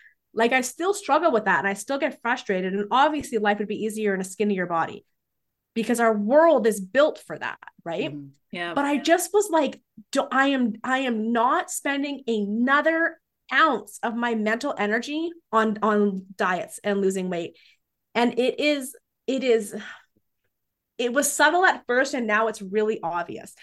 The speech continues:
Speaker 1: Like, and I'm hanging around with people who are still really steeped in diet culture. It's like, "Oh, I remember when every ounce of my brain was spent on that."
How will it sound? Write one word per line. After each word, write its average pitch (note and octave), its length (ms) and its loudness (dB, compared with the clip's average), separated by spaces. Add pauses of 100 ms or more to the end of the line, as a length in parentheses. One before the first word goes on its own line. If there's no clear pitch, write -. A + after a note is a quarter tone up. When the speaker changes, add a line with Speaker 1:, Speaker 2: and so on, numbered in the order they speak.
(240)
Speaker 1:
Like, G3+ 200 4
and A3 100 4
I'm C#4 260 4
hanging D#4 280 0
around B3 220 2
with B3 80 -14
people A3 220 -2
who G#3+ 160 -6
are G3+ 60 0
still G#3 240 0
really G3 220 0
steeped G3+ 480 -6
in G3 120 0
diet F3 300 2
culture. D4+ 560 0 (320)
It's G3+ 160 0
like, F#3 240 2
"Oh, F#3+ 500 2
I G#3 120 -2
remember G#3 500 2
when F#3+ 240 -4 (100)
every A3+ 480 -4
ounce G#3 280 0
of G3 100 -8
my F3+ 120 -2
brain F3+ 540 -6 (220)
was G#3 180 2
spent F#3+ 360 -2
on F3+ 160 -4
that." D#3 280 -4